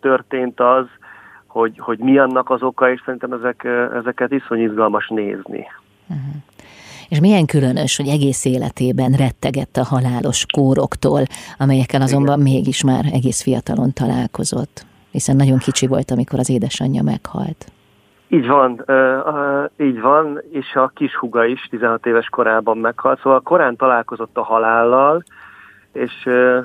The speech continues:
Speaker 1: és nyilván ez is egy csomó mindent befolyásolt az életében. Így, igen.
Speaker 2: Mhm, mhm. Köszönöm szépen. Jövünk vissza, folytatjuk a beszélgetést Horváth Szabolcs színművésszel, hiszen, ö,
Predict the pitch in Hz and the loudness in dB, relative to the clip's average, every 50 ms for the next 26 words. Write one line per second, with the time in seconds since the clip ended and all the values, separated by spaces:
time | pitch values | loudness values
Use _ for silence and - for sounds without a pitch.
0 | - _ _ - - - - - - - - _ _ _ _ _ - 127 127 - | -6 _ _ -20 -20 -20 -20 -20 -20 -20 -20 _ _ _ _ _ -8 -8 -8 -8
1 | - - 180 214 175 147 139 160 151 139 135 - 127 - - - 139 123 123 120 | -8 -2 0 2 4 4 4 4 2 0 -2 -6 -12 -10 -4 -2 -2 0 0 0
2 | 117 113 113 113 110 110 110 110 113 110 - - 117 110 110 107 107 - - 113 | -2 -2 -2 -2 -2 -2 0 0 -2 -2 -2 0 0 0 0 0 -2 -4 -2 -2
3 | 113 110 - 113 101 110 110 107 110 107 - - - 113 107 104 101 107 107 110 | -2 -2 -2 -4 -2 -2 0 0 0 -2 -2 -4 -6 -4 -4 -2 0 0 0 0
4 | 110 110 - _ - - - - - - - - _ _ _ _ _ _ _ _ | 0 -2 -6 _ -20 -20 -20 -20 -20 -20 -20 -20 _ _ _ _ _ _ _ _
5 | - 233 160 113 107 - - - - - - - - - - 113 120 - - - | -6 -4 -4 -4 -4 -6 -14 -16 -16 -16 -14 -14 -12 -12 -14 -14 -16 -20 -20 -20
6 | - 190 170 156 151 147 151 151 151 143 - _ _ - 190 165 156 156 160 160 | -12 -8 -6 -6 -6 -6 -6 -8 -10 -12 -14 _ _ -12 -10 -10 -8 -8 -10 -8
7 | - - 151 - - 139 139 135 131 135 - - 113 113 - 127 117 120 139 147 | -6 -4 -4 -2 -2 -2 -2 -2 -2 -2 -2 -2 -4 -2 0 0 2 2 4 4
8 | 156 147 147 165 147 - 147 139 - - - 131 156 - - - - - - - | 4 4 4 2 2 2 0 0 0 0 0 0 0 -2 -4 -12 -20 -20 -10 -6
9 | - 147 - 135 120 - - 127 - 135 127 123 135 147 147 139 - - - 135 | -4 -4 -4 -4 -6 -4 -6 -4 -4 -4 -4 -2 -2 0 0 0 0 2 2 0
10 | 131 127 139 135 - - 131 131 - - - 147 139 131 135 123 120 - - 143 | 0 0 0 -2 -2 0 0 0 0 0 0 2 2 2 0 -2 -2 -2 0 0
11 | 127 123 127 120 123 - - - - 175 170 160 147 139 131 123 131 139 123 - | 0 0 0 -2 -2 -4 -4 0 2 4 6 6 6 6 4 4 2 0 0 -2
12 | - - 127 131 147 - - - - - - - - - 120 - - - 127 123 | -2 0 0 0 0 -4 -6 -10 -18 -18 -20 -10 -6 -4 -2 -2 0 0 2 2
13 | - 127 131 127 127 131 143 | 2 2 4 4 2 2 2